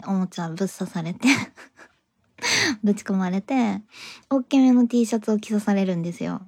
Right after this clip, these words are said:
あの、膝の真ん中ぐらいまでのね、おっきめのTシャツを着さされて、もちろんノーブラで。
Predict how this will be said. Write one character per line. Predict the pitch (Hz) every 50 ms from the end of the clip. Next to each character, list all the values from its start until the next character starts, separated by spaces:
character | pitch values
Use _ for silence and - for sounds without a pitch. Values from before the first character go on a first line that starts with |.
| _ _ -
あ | - 180 175
の、 | 175 170 170 165 151 - - - _ _ _ _ _ _ _ -
膝 | - - 233 208 220 214
の | 208 202
真 | 196 196 196
ん | 196 190
中 | 190 185 196 190
ぐ | 196 190
ら | 180 175
い | 170
ま | 170 170
で | 165 170 -
の | - -
ね、 | - - - _ -
お | 220 214
っ | 214 - -
き | - 233 214
め | 214 208 208
の | 214 208 185 170 175 - _ _ _ - - - - - - - _
T | _ - 214 202
シ | - 208
ャ | 190
ツ | - - 196
を | 196 180 175 151 139 - - - -
着 | - -
さ | - 185
さ | - 190
れ | 185 180
て、 | 175 - 180 175
も | 180 185
ち | 185 - 202
ろ | 175 160
ん | 160 165
ノ | 170 175
ー | 170
ブ | 170 170
ラ | 170 160
で。 | 165 - - -